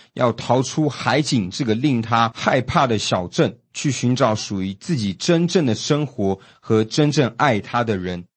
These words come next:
然而呢，楚门却低估了这个肥皂剧的导演克里斯多福的力量。克里斯多福将一切都设计得近乎完美，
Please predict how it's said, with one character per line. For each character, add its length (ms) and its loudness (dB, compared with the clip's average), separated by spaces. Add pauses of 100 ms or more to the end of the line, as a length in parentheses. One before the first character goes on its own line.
(140)
然 220 2
而 160 4
呢， 260 2
楚 240 -4
门 240 2
却 300 2
低 380 -2
估 160 2
了 120 4
这 180 -2
个 140 2
肥 460 0
皂 320 2
剧 240 -4
的 160 -2 (140)
导 240 4
演 300 2 (260)
克 240 2
里 180 0
斯 300 -10
多 260 2
福 220 -8
的 100 0
力 240 2
量。 240 2 (400)
克 100 0
里 160 4
斯 140 -4
多 180 4
福 240 -2
将 360 0
一 100 -4
切 320 0
都 180 2
设 300 0
计 160 0
得 140 2
近 340 0
乎 400 -2
完 180 2
美， 280 0